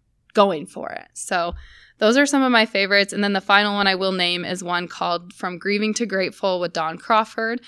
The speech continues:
She is someone who experienced a life-changing accident when she fell through a floor of a house under construction that was not properly marked and became a paraplegic. And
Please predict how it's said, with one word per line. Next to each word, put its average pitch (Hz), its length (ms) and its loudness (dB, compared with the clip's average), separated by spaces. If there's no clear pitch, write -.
She - 280 -4
is 190 100 -4
someone 190 380 -2
who 180 500 -6
experienced 185 840 -4
a 180 160 -2
life-changing 180 600 -4
accident 196 640 -2
when 185 200 -4
she 180 420 -2
fell 185 340 2
through 185 260 -4
a - 80 -4
floor 185 560 0
of 175 160 -2
a 170 220 -2
house 170 380 -4
under 185 200 -4
construction 262 760 -6
that 143 120 -2
was 180 120 -8
not 170 200 -6
properly 175 440 -6
marked 180 420 -4
and 185 100 -10
became 175 480 -8
a 170 380 -4
paraplegic. 185 920 -4
And 175 480 -6